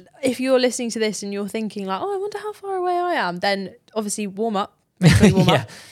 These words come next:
Speaker 2: Yeah.
Speaker 1: Um, and try, like, in your next track session, if you've got two hundreds or four hundreds.
Speaker 2: Or even just,
Speaker 1: See
Speaker 2: yeah,
Speaker 1: how
Speaker 2: just in
Speaker 1: close
Speaker 2: your
Speaker 1: you get.
Speaker 2: strides, just, just clock,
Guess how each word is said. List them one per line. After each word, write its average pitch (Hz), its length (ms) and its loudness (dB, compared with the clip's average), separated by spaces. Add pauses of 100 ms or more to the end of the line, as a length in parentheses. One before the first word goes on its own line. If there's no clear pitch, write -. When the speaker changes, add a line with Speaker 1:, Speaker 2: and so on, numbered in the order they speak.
(200)
Speaker 2:
Yeah. 202 220 4
Speaker 1:
Um, 208 100 0
and 214 180 0
try, 269 220 6
like, 202 160 0
in 220 60 -2
your 214 100 0
next 214 160 -2
track - 220 -4
session, 190 280 -2
if 175 80 -8
you've 190 120 -6
got - 160 -4
two 208 160 -4
hundreds 190 280 -4
or 185 80 -6
four 196 220 -6
hundreds. 156 640 -10 (320)
Speaker 2:
Or 196 140 8
even 208 160 6
just, 190 160 2
Speaker 1:
See 160 60 0
Speaker 2:
yeah, 139 100 8
Speaker 1:
how - 80 2
Speaker 2:
just - 160 2
in - 40 2
Speaker 1:
close 147 80 0
Speaker 2:
your 135 60 2
Speaker 1:
you 113 60 0
get. 302 40 0
Speaker 2:
strides, 143 400 4
just, - 200 -6
just - 160 -6
clock, - 260 -2